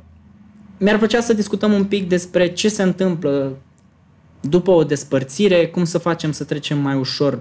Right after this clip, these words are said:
peste, ce e în capul nostru, de ce ne vine atât de greu, de ce suferim după toată,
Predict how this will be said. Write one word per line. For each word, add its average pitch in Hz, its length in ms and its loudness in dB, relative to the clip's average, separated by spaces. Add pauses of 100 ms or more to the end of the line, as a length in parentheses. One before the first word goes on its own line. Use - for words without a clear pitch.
peste, 156 600 0 (340)
ce - 160 2
e 202 120 2
în 180 80 0
capul 170 300 -2
nostru, 185 340 0
de 160 120 0
ce 160 200 -2
ne 180 160 2
vine 165 440 0
atât 151 280 -2
de 160 100 2
greu, 175 200 2
de 156 100 -2
ce - 140 -2
suferim 180 600 2
după 143 220 -4
toată, 143 320 -4